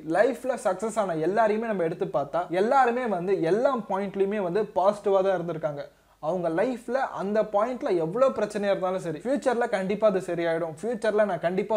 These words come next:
சூப்பரா இருப்பேன்னு சொல்லிட்டு ஒரு பாசிட்டிவ் பிலீஃபோட தான் அவங்க லைஃப்ல வந்த எல்லா ப்ராப்ளத்தையுமே அவங்க கடந்து வந்திருக்காங்க.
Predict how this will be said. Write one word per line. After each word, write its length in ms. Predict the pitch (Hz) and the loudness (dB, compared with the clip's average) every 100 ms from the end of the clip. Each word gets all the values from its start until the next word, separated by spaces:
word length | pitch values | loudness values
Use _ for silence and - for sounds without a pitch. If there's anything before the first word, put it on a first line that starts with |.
| 208 | -2
சூப்பரா 340 | 220 185 214 208 | -6 0 4 4
இருப்பேன்னு 300 | 185 190 185 | 2 -2 -4
சொல்லிட்டு 260 | 143 143 196 202 - _ 175 | -6 -2 -4 -4 -16 _ 0
ஒரு 100 | 190 196 | 0 4
பாசிட்டிவ் 380 | 214 247 - 254 180 | 4 4 0 -2 2
பிலீஃபோட 440 | 190 240 220 196 165 190 | 2 2 0 0 2 0
தான் 120 | 214 - | 0 -2
அவங்க 200 | 175 180 165 | -2 -2 0
லைஃப்ல 380 | 190 233 - 214 | -2 -2 0 0
வந்த 160 | 185 160 160 | 2 0 0
எல்லா 140 | 202 233 202 | 2 2 2
ப்ராப்ளத்தையுமே 600 | 185 180 185 185 165 185 208 | 0 0 0 0 -2 -2 -4
அவங்க 180 | 165 185 175 | -4 -4 -2
கடந்து 240 | 165 185 175 | -2 0 -2
வந்திருக்காங்க. 480 | 160 160 156 147 170 | -2 -4 -4 0 0